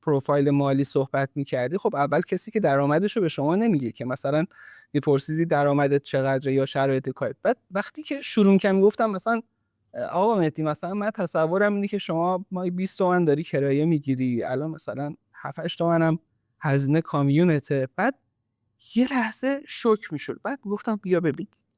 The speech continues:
تحلیل من از ماه‌های قبل کار شما اینه. بعد میگفت وای مثلاً خدا خیرت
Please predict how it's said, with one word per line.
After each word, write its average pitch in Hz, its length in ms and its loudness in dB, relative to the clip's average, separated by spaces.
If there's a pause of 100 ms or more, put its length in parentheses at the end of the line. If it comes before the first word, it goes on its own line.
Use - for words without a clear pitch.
(380)
تحلیل 190 500 2
من 175 220 4
از 147 300 -2
ماه‌های 147 480 0
قبل 143 440 0
کار 139 340 0
شما 151 380 -4
اینه. 131 340 -2 (960)
بعد 196 300 -6
میگفت 208 420 -2
وای 226 720 0
مثلاً 226 280 -4
خدا 208 320 0
خیرت 226 380 2